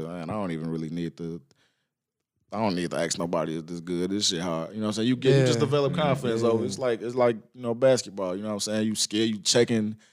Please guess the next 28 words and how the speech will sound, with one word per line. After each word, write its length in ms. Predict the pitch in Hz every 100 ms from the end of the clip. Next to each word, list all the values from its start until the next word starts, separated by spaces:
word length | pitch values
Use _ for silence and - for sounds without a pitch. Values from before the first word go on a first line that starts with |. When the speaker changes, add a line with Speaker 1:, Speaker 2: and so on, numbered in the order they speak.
| _
Speaker 1:
you 140 | - 107
about 220 | 101 95
to, 160 | 90 87
you 120 | 110
shoot 260 | - 131 120
the 80 |
j-, 180 | 110 95
shot 280 | - - 120
and 100 | 107
then 80 | 104
you 80 | 113
go 160 | 104
follow 300 | 98 120 120
that 160 | 110 101
motherfucker 500 | 104 104 101 107 101
'cause 140 | 98
you 80 | 104
don't 180 | 107 101
know 80 | 107
if 60 | 95
it's 80 |
gonna 160 | 98 104
go 240 | 104 107
in. 180 | 117 110
You 120 | 110
ain't 140 | 104 92
certain, 340 | 120 117 113
but, 260 | 95 90